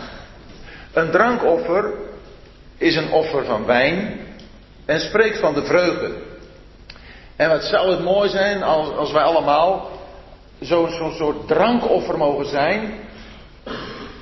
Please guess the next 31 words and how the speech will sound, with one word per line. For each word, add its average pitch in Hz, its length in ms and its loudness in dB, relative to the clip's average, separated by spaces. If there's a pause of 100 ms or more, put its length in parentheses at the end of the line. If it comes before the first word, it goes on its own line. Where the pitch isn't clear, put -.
En 151 100 2
we 156 60 6
hebben 151 80 4
het 147 120 0
er 147 100 6
al 139 180 2
over 131 160 -4
gehad 151 380 0
en 123 200 -6
erover 123 280 2
nagedacht 147 600 2
dat 156 140 2
we 147 80 2
elkaar 147 300 2
kunnen 131 220 -2
bemoedigen, 202 800 2
stimuleren, 190 1000 0 (720)
helpen 214 680 2 (400)
om 196 160 4
ons 185 220 0
geloof 220 460 2 (580)
te 165 120 0
beleven, 208 540 2
te 175 100 0
uiten. 220 720 -2 (680)
En 180 140 2
dat 196 180 2
als 196 220 0
wij 190 160 2
daar 170 320 0
een 135 120 -8